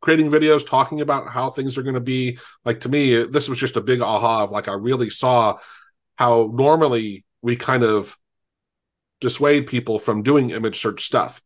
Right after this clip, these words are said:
However, image search with an A I doing the search is, it's like a fuzzy match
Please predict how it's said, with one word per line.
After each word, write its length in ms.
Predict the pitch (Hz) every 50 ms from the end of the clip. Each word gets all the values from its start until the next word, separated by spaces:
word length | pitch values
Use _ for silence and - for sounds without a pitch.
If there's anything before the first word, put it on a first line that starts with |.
| _ _
However, 680 | - 139 131 131 143 156 160 147 123 107 95 90 - _ _ _ _ _ _ -
image 300 | 135 147 170 185 175 - -
search 260 | - 165 156 - -
with 160 | 139 127 -
an 80 | 120 120
A 120 | 120 120
I 260 | 131 143 175 196 180 156
doing 240 | 139 131 123 123
the 80 | 113 107
search 320 | - - 117 107 101 - - -
is, 260 | 120 104 - - - - -
it's 160 | 156 - -
like 180 | 160 196 202 -
a 60 | -
fuzzy 420 | - - - 180 165 147 147 135
match 500 | 127 131 120 101 - - - - - -